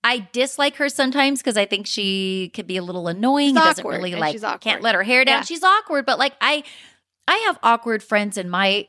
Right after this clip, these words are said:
Speaker 1: friend circle, and I appreciate their awkwardness
Speaker 2: Oh,
Speaker 1: 'cause
Speaker 2: totally.
Speaker 1: it's authentically them,
Speaker 2: Yes.
Speaker 1: and it's, like, kind of fun
Speaker 2: I'm,
Speaker 1: and
Speaker 2: like,
Speaker 1: funny.
Speaker 2: one of the most awkward. My sister probably is a little bit more awkward than me. Like, like, I have to <laughs> tell you this really quick. Yeah, we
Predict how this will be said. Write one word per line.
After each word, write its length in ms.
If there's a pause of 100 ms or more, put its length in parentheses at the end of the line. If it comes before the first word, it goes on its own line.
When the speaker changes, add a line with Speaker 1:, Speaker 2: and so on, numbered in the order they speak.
Speaker 1:
friend 220
circle, 320
and 160
I 60
appreciate 600
their 180
awkwardness 440
Speaker 2:
Oh, 60
Speaker 1:
'cause 80
Speaker 2:
totally. 180
Speaker 1:
it's 80
authentically 680
them, 380
Speaker 2:
Yes. 60
Speaker 1:
and 80
it's, 120
like, 160
kind 140
of 80
fun 400
Speaker 2:
I'm, 180
Speaker 1:
and 80
Speaker 2:
like, 140
Speaker 1:
funny. 240
Speaker 2:
one 160
of 100
the 160
most 240
awkward. 320 (140)
My 160
sister 480
probably 380
is 100
a 20
little 140
bit 100
more 140
awkward 340
than 100
me. 240
Like, 380 (160)
like, 180
I 100
have 100
to 100
<laughs> 60
tell 100
you 60
this 180
really 180
quick. 440 (480)
Yeah, 200
we 100